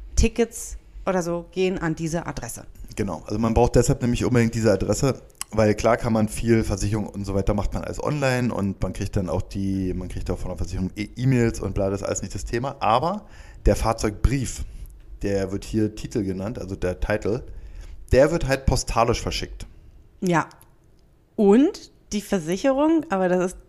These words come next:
Speaker 1: können wir auch eigentlich gleich nochmal dazu, für die Versicherung ist auch die Adresse wichtig.
Speaker 2: Ja, die Adresse ist so oder so ist die wichtig, ja, aber es geht halt nur darum, weil es bieten auch viele Händler an, dass man's halt irgendwie über die Händleradresse machen kann. Ich möchte da nur im Vorfeld sagen,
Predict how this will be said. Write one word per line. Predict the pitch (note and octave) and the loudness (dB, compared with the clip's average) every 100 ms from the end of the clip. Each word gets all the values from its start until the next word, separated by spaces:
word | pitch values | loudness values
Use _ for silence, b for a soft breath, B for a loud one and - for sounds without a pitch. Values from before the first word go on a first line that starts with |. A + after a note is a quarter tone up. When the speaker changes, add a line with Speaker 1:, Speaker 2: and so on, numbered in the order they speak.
| - | -14
Speaker 1:
können | - G3+ | -2 0
wir | - | 2
auch | E3 | 0
eigentlich | E3+ D#3+ - | -4 -8 -2
gleich | F#3+ A3+ | 0 2
nochmal | A#3+ A#3 | 0 0
dazu, | A3+ A3+ A3 | -2 -4 -4
für | - | -4
die | F#3 | -4
Versicherung | F3+ D#3+ G#3+ A#3+ B3+ C4 | -4 -2 0 0 2 0
ist | B3 | 2
auch | B3+ | 0
die | B3 G3 | 0 -4
Adresse | D3 - C#3 - C#3+ | -4 -4 -8 -10 -14
wichtig. | - - - | -18 -18 -14
Speaker 2:
Ja, | - A2+ | 0 4
die | A2+ | 6
Adresse | G#2+ A#2+ C#3 | 6 4 2
ist | A2 | 2
so | A#2 | 4
oder | C#3 D3 | 6 6
so | B2+ | 6
ist | A#2 - | 4 4
die | G2+ | 2
wichtig, | A#2+ - E2+ | 2 0 0
ja, | G#2 | 2
aber | G2 G2 | 2 0
es | - | -2
geht | G#2 | 2
halt | A2 | 2
nur | A2 | 2
darum, | F#2 G2 B2 | 0 2 2
weil | A#2 | 2
es | G3 - | 0 -4
bieten | - - A2+ | -10 -4 -2
auch | - | -2
viele | - F2 | -4 -4
Händler | F2+ B2+ B2+ F2+ | -2 0 0 0
an, | F#2+ C#3+ - B B B | -2 -4 -6 B B B
dass | F#2 - | -6 -4
man's | G2 | -2
halt | G#2+ G2 | -2 -2
irgendwie | G2+ G#2+ G#2 G2+ | -2 -2 0 -2
über | F2+ | 0
die | G2 | 0
Händleradresse | G2 A2+ A2 E2+ F#2 E2+ | 2 4 4 2 -2 -6
machen | F2 F2 F2+ | -8 -8 -8
kann. | - - B B B B B B - - - - - - - | -10 -10 B B B B B B -14 -16 -18 -18 -18 -8 2
Ich | |
möchte | A#2+ D3 - | 6 6 4
da | C#3 | 4
nur | C3 | 2
im | |
Vorfeld | A#2+ C3+ D3 C#3 | 6 6 6 4
sagen, | A#2+ A#2 A#2+ A#2 | 4 4 2 -2